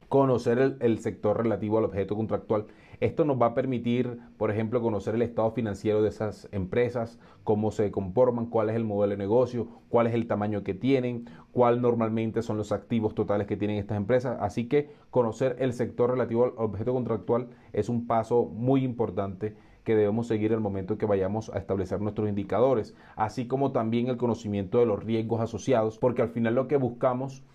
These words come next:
con el establecimiento de los indicadores financieros es precisamente reducir ese riesgo de incumplimiento contractual. Y además algo muy importante es no restringir innecesariamente la participación. ¿Por qué? Porque al final lo que nosotros buscamos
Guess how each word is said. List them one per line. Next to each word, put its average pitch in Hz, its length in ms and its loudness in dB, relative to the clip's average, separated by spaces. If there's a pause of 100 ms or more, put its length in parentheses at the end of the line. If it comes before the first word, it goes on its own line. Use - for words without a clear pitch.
(140)
con 117 160 2
el 113 80 4
establecimiento 107 600 -2
de 120 60 4
los 120 120 2
indicadores 107 460 0
financieros 117 580 -2 (200)
es 113 120 2
precisamente 127 680 0
reducir 113 480 2
ese 113 240 0
riesgo 113 360 2
de 110 60 4
incumplimiento 98 960 -2
contractual. 107 720 2 (180)
Y 151 120 4
además 160 480 4
algo 175 180 2
muy 175 160 4
importante 127 720 0
es - 380 -6
no 139 260 4
restringir 127 520 -2
innecesariamente 104 840 0
la 104 120 0
participación. 95 720 -2 (280)
¿Por 127 220 4
qué? 170 120 6
Porque 120 240 -2
al 107 100 0
final 127 340 0
lo 175 100 2
que 170 80 0
nosotros 127 400 -2
buscamos 131 580 0